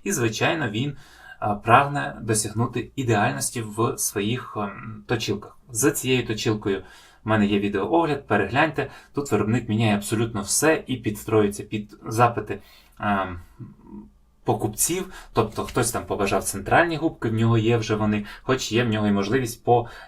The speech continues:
L-адаптеру змикнути ці губки по центру і зробити абсолютно ту ж саму роботу. Але є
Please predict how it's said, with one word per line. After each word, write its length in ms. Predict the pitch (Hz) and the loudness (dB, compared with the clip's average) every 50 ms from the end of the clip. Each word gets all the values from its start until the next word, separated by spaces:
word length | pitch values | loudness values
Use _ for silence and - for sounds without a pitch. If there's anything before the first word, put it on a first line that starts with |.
| - - | -2 0
L-адаптеру 600 | 113 104 98 95 - 107 113 - - 107 107 104 | 2 2 4 6 6 4 4 4 2 2 2 2
змикнути 500 | 104 104 117 113 - 113 104 101 107 101 | 2 2 0 0 0 -2 -2 -2 -2 -6
ці 260 | - - 101 101 - - - - - | -6 -6 -8 -8 -8 -12 -20 -20 -10
губки 360 | - 107 117 113 113 - - | -2 -2 0 0 -2 -4 -12
по 120 | - - 107 | -10 -8 -6
центру 480 | 107 - 330 359 349 339 - 123 113 - - - _ - | -2 2 2 2 2 0 -4 -6 -6 -8 -12 -20 _ -8
і 200 | - 127 131 117 | -4 -2 -2 0
зробити 580 | 107 107 101 101 113 131 131 113 104 104 104 - | 0 0 0 2 2 0 2 2 2 2 2 0
абсолютно 460 | - 113 - - 113 110 131 127 123 | -2 -4 -2 0 0 0 0 0 -2
ту 120 | 110 117 117 | -2 -2 -2
ж 100 | - - | -2 2
саму 240 | - 117 117 117 110 | 2 4 4 4 2
роботу. 420 | 110 104 104 101 98 - - - | 0 2 2 0 0 0 -2 0
Але 240 | - - - 392 - | 2 4 4 4 4
є 300 | 240 123 151 170 185 - | 2 0 -2 -2 -4 -6